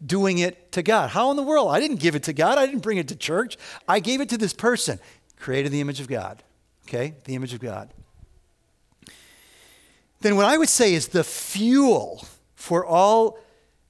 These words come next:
justice making and all mercy giving is grace. Grace is the fuel.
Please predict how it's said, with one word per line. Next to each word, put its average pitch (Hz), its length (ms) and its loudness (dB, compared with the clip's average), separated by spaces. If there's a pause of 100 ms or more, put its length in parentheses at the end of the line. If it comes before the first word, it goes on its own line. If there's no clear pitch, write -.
justice 190 760 0
making 165 600 -2
and 117 180 -6
all 170 260 0
mercy 165 640 -2
giving 127 560 -2 (320)
is 131 280 -2
grace. 117 1300 -6 (800)
Grace 190 560 0
is 156 320 -2
the 147 180 -4
fuel. 170 420 -4